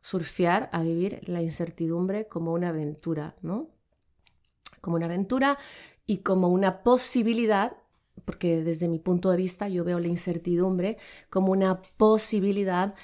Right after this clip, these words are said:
de, de cambiar mi destino, ¿sabes? De manera positiva y de manera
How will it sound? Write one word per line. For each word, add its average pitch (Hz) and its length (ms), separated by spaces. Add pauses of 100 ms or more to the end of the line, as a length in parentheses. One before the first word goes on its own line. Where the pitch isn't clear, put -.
(220)
de, 170 840
de 175 100
cambiar 180 520
mi 180 140
destino, 156 640 (160)
¿sabes? 190 420
De 180 160
manera 175 460
positiva 175 760 (360)
y 190 100
de 180 100
manera 175 640